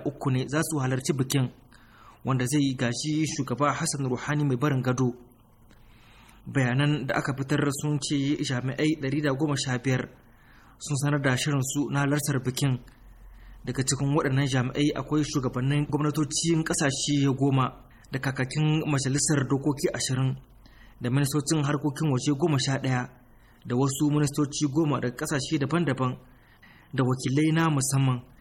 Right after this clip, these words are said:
da mataimakan shugabannin majalisun dokoki za su halarci bikin. Sayyid Ibrahim Ra'isi ya lashe zaben shugabancin ƙasar ta Iran ne da aka gudanar a ranar sha takwas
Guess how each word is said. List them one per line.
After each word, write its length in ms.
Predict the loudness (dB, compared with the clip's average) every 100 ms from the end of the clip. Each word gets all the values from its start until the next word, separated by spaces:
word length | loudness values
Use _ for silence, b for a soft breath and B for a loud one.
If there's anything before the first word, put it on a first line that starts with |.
| b b -4
da 140 | 0
mataimakan 560 | 2 2 0 2 0 0
shugabannin 720 | 0 -2 0 2 2 2 2
majalisun 480 | 0 -2 -2 -2 0
dokoki 560 | 0 0 -2 -4 -2
za 80 | -2
su 160 | 0 -2
halarci 320 | -2 -2 0
bikin. 320 | 0 0 -2 -2 -20 B B B B -10
Sayyid 480 | -2 0 0 -2 -4
Ibrahim 360 | 0 0 0
Ra'isi 600 | -2 -4 -6 -2 -2 -2 -2
ya 140 | 0
lashe 520 | 0 0 -2 0 0 0
zaben 240 | -2 -2 -2
shugabancin 520 | -2 0 0 0 -2
ƙasar 260 | -2 -4
ta 100 | -4
Iran 260 | -4 -2 0
ne 140 | -2 -4 B B B B B
da 120 | -2 0
aka 140 | 2
gudanar 460 | 0 2 2 0 0
a 60 |
ranar 200 | -2 -2
sha 140 | -4 -4
takwas 240 | -2 -4